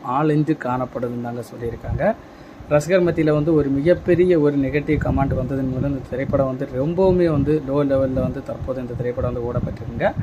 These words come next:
முன்னதாக பார்த்தீங்கன்னா, இந்த திரைப்படம் வந்து நூத்தி தொண்ணூத்தி மூன்று நிமிடம், கிட்டத்தட்ட உங்களுக்கு மூன்றே கால் மணி நேரம் இந்த திரைப்படத்தோட டியூரேஷன் கொடுத்துருக்காங்க தெலுங்கு ரீதியில. தமிழ் ரீதியில பார்த்தீங்கன்னா, இந்த திரைப்படத்தோட டியூரேஷன் வந்து மூன்று மணி நேரம் நான்கு நிமிடம் கொடுத்துருக்காங்க. கிட்டத்தட்ட ஒரு மூணு மணி நேரம் திரைப்படம் தாங்க.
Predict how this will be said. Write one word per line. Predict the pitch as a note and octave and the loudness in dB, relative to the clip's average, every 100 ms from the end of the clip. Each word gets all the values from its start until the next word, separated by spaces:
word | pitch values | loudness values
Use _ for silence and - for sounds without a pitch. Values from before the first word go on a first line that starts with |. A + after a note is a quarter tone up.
| - - - - | -6 -6 -6 0
முன்னதாக | G3 B3+ B3+ A3+ | 4 6 6 6
பார்த்தீங்கன்னா, | F#3+ F#3 | 6 6
இந்த | F#3 F3+ | 6 4
திரைப்படம் | D#3+ F3 E3+ E3+ | 4 4 4 4
வந்து | D#3+ D#3 F#3+ - - - - | 4 4 4 2 -6 -8 0
நூத்தி | G3+ A#3 - - | 2 4 2 4
தொண்ணூத்தி | F#3+ A3 A3 G3+ | 6 6 4 4
மூன்று | F#3+ F#3+ F3+ | 4 4 6
நிமிடம், | D#3+ F3 D#3+ - - | 8 8 6 2 0
கிட்டத்தட்ட | D3+ D3+ D#3+ D#3+ F#3 A#3+ - | 0 2 2 6 6 4 2
உங்களுக்கு | D#3 D#3 D#3+ D#3 | 0 2 2 2
மூன்றே | D#3+ F3 G#3+ A3 | 2 2 4 6
கால் | G3 F3 | 6 6
மணி | D#3 D#3 | 4 2
நேரம் | D#3 D#3 | 2 0
இந்த | C#3 - | -2 -2
திரைப்படத்தோட | - C#3+ - C3+ C3 | 0 0 -2 -2 0
டியூரேஷன் | D#3 D#3 C#3+ C3 | 2 2 0 -6
கொடுத்துருக்காங்க | B2+ - B2 B2 A#2+ A#2+ | -6 -6 -6 -6 -8 -6
தெலுங்கு | C#3 E3 F3 | -2 2 2
ரீதியில. | D#3 C#3 C3 B2+ - - - - - - | 2 0 -2 -6 -10 -18 -18 -14 -6 2
தமிழ் | F3+ G#3+ | 4 6
ரீதியில | A3 G3 F3 E3 - | 6 6 6 4 4
பார்த்தீங்கன்னா, | D3+ D#3 E3 | 2 4 2
இந்த | C#3+ C#3+ | 2 0
திரைப்படத்தோட | D3+ D3 D3 C#3+ C#3 | 0 0 0 0 2
டியூரேஷன் | D#3 D#3 C#3+ C3+ | 4 4 0 -2
வந்து | C3 D#3+ G#3 - - | 0 2 2 -2 -6
மூன்று | D#3 F3 F3 | 0 2 2
மணி | D#3+ D#3 | 2 4
நேரம் | D3+ E3 E3 | 4 4 2
நான்கு | C#3 D#3 D3+ | 2 2 2
நிமிடம் | C#3 C3 B2+ | 0 -2 -4
கொடுத்துருக்காங்க. | A#2+ - - - | -4 -4 -4 -6
கிட்டத்தட்ட | - B2+ C3 F3+ | -6 -4 2 2
ஒரு | C#3+ | 2
மூணு | C#3 D#3+ | 2 2
மணி | E3 D3 | 2 2
நேரம் | C#3+ E3 D3 | 2 2 0
திரைப்படம் | C3+ B2+ C3 | -2 -2 -6
தாங்க. | B2 B2 D#3 | -6 -4 -4